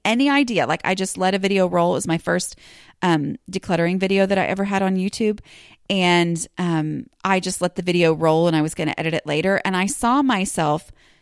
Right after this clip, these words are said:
twist and turn to get around an open cabinet door. I think it was, like, thirty times or something. And you can see, I had no idea that thing was over, was open. I had no idea that I was doing that. That's just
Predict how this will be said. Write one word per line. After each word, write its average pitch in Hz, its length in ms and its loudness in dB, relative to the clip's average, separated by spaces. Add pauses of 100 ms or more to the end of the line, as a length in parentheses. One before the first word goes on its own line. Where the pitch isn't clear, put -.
(580)
twist - 540 -4
and 277 180 0
turn 220 420 2
to 202 140 -4
get 196 320 -4
around 190 440 -2
an 160 140 -2
open 196 280 -2
cabinet 196 440 -2
door. 160 220 -2 (100)
I 247 80 -10
think 392 220 -16
it 453 80 -4
was, - 120 -8
like, - 160 -10
thirty 233 340 -4
times 233 560 -6 (320)
or - 100 0
something. - 440 -4 (460)
And 233 160 2
you 262 140 0
can 320 200 -2
see, 381 420 -2
I 208 180 0
had 269 260 -2
no 247 320 2
idea 277 340 -2
that 247 240 -4
thing 220 140 -2
was 220 120 -2
over, 233 320 -2 (360)
was 214 140 0
open. 285 440 0
I - 220 -20
had 151 160 -10
no 151 200 -2
idea 214 440 0
that 233 120 -4
I 240 120 0
was 240 180 -4
doing 214 320 -2
that. 113 220 -6 (320)
That's 226 520 2
just - 440 -2